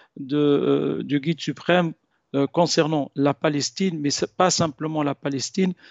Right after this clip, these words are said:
c'est un, euh, discours de géopolitique, euh, et d'orientation pour la résistance palestinienne, mais pour toute la résistance dans la région, qui donne beaucoup d'espoir et beaucoup de force pour les résistants.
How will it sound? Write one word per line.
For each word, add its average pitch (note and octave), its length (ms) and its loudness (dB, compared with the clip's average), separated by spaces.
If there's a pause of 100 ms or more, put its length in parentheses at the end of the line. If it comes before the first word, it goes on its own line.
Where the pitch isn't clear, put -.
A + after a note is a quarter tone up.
(140)
c'est D#3 300 2
un, D#3+ 200 4 (300)
euh, D3 280 4
discours D3+ 520 -2
de C3+ 140 -4
géopolitique, D3 800 0 (360)
euh, C#3+ 280 2
et D#3 80 6
d'orientation D#3+ 840 2 (200)
pour F#3+ 360 2 (300)
la C#3+ 120 4
résistance D3 540 -2
palestinienne, C#3+ 760 -2
mais D3 280 2
pour E3+ 400 0
toute - 320 0
la D#3 120 6
résistance C#3+ 540 -2
dans C#3+ 100 0
la C#3+ 120 4
région, C#3 400 -2 (320)
qui E3+ 100 2
donne F3 260 4
beaucoup F#3+ 440 -2
d'espoir E3 640 0
et D3+ 80 -2
beaucoup D3+ 320 -4
de - 80 -14
force - 340 0
pour C#3+ 220 -4
les C#3+ 80 0
résistants. C3 520 -4